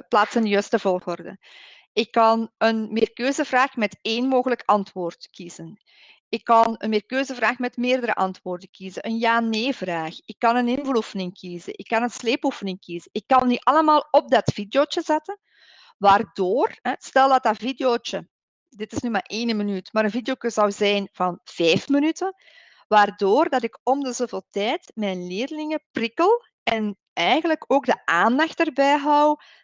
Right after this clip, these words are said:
de kans naar het uitkijken verhoogt enorm, doordat zij, ja, continu eigenlijk met oefeningen tussen die fil-,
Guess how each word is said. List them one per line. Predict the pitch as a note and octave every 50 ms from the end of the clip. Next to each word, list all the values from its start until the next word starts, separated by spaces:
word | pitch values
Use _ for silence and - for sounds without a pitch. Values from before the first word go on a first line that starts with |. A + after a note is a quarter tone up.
| _ _
de | _ G#3 G#3+ G3+
kans | - - A#3+ B3 A#3+ A#3 -
naar | A3 G3
het | F#3 - _
uitkijken | - - G3 G#3 A#3 - - - F4+ - - - - D4+ C#4+ -
verhoogt | - G3+ B3 C4 A#3+ A3+ A#3+ G#3+ F3 F#3+ A3 B3+ C#4+ D4+ - -
enorm, | - C4 B3+ C4 C4 C#4 D4 D4+ E4+ - _ _ _ _ _ -
doordat | G3 F3 A3 A3 C4 D4+ E4 C#4+ C4+ B3+ B3+ -
zij, | - - A#3 A#3+ C4 D4 E4+ - _ _ _ _ _ _ _ _ _
ja, | - G#3+ A#3+ - -
continu | D4 D#4+ E4 F4 - C4+ A#3 G#3+ G#3 A#3 C#4+ D#4 D#4
eigenlijk | D#4 D4+ D4+ D4+ D4+ - -
met | - G#3 G3+ - -
oefeningen | - D4 - - D#4 D4 D4 D4 C#4 G#3+ _
tussen | - - - - - A3+
die | - G3 G#3
fil-, | - - - B3+ B3 -